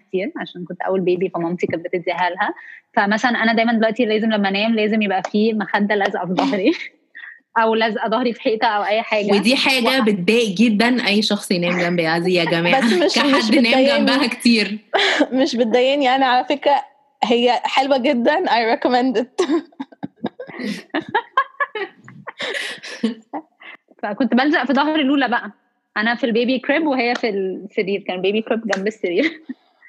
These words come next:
Speaker 3: بس that's so cute.
Speaker 1: نعم.
Speaker 2: لا، هي
Speaker 3: صراحة.
Speaker 2: عاملة effort، هي كمان عاملة effort عشان تلزقك فيها. يعني هي ممكن
Speaker 1: Yeah.
Speaker 2: تحط السرير بتاعك في حتة وسريرها في حتة، بس هي اللي لازقاكوا في بعض بالقصد. <laughs>
Speaker 1: Yes. عشان أحس بالحنان والحب.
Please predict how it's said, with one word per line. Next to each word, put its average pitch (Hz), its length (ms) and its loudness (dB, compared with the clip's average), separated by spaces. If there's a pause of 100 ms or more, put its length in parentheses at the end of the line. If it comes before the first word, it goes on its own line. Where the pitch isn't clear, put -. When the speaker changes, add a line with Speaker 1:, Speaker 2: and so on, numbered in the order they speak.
(180)
Speaker 3:
بس 285 220 0
that's 320 240 0
so 294 160 0 (100)
cute. - 80 -20
Speaker 1:
نعم. 240 340 -6 (180)
Speaker 2:
لا، 208 140 2
هي 220 100 4
Speaker 3:
صراحة. 220 140 2
Speaker 2:
عاملة 262 160 2 (180)
effort، 254 220 0
هي 226 140 4
كمان 220 300 2
عاملة 226 340 2
effort 240 180 0
عشان 196 240 -2
تلزقك 190 360 0
فيها. 196 300 2
يعني 156 400 0
هي 180 180 0 (280)
ممكن 233 220 4
Speaker 1:
Yeah. 190 60 -2
Speaker 2:
تحط 233 240 0
السرير 240 480 2
بتاعك 240 240 0
في - 120 -12
حتة 269 260 2
وسريرها 269 300 2
في 269 60 -6 (140)
حتة، - 140 -2
بس 175 220 0
هي 254 140 4
اللي 233 140 0
لازقاكوا 240 480 0
في 214 60 -2
بعض 214 260 0
بالقصد. 196 560 -2
<laughs> - 40 -12 (840)
Speaker 1:
Yes. 220 240 0 (720)
عشان 233 200 -2
أحس 302 320 2
بالحنان 294 480 2
والحب. 294 480 0